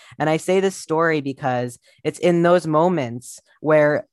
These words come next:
a rabbi or a leader of a community thinks they're being inclusive, when in actuality, it was,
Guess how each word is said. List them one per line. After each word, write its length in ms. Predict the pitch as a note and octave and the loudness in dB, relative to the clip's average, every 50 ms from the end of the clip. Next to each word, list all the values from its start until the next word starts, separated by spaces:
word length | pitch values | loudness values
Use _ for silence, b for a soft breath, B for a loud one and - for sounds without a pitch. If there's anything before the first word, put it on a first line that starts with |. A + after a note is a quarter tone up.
| _ _ - | _ _ -2
a 80 | D3 D3+ | -2 0
rabbi 600 | C#3+ D3 D3 D3+ D#3+ D#3+ D#3 C#3+ C3+ C3 C3+ C3 | 0 2 2 2 4 4 2 2 2 0 0 -2
or 360 | A2 C#3 C3+ C3+ C3+ A#2 - - | -2 -2 -2 -2 -4 -4 -6 -8
a 120 | B2+ B2+ | -8 -8
leader 380 | C3 C3 D#3 E3+ E3+ E3 D3 C#3 | -8 -8 -6 -4 -2 -2 0 0
of 80 | B2+ | -2
a 60 | B2+ B2+ | -4 -6
community 460 | - - C3+ C#3 D3+ D#3 C#3+ B2 B2 | -10 -10 -10 -8 -8 -8 -8 -8 -10
thinks 480 | - - - G3 A3 G#3+ - - - | -12 -8 -2 -2 -2 -2 -4 -10 -6
they're 200 | - F3+ F3 E3 | -2 0 0 0
being 220 | D#3 E3 D#3+ D#3 D#3+ | 0 -2 -4 -4 -4
inclusive, 640 | D#3 D#3 D#3 D3 - G3+ A3 G#3+ - - - - - _ - _ _ _ _ _ _ _ _ _ _ _ _ _ _ _ _ _ _ _ | -6 -8 -10 -10 -6 -6 -6 -6 -8 -12 -16 -16 -18 _ -20 _ _ _ _ _ _ _ _ _ _ _ _ _ _ _ _ _ _ _
when 160 | - D#3 E3 | -4 -2 0
in 120 | E3+ E3 E3 | 2 2 0
actuality, 720 | E3 E3+ - - E3+ F3 F#3+ G#3 G#3 G3 F3 D#3 D3+ C#3 A2 | 0 -2 -4 -2 0 4 4 6 6 4 2 0 -2 -6 -6
it 80 | D3+ | -6
was, 260 | D#3 D3+ D3+ D3 C3+ | -4 -4 -4 -6 -6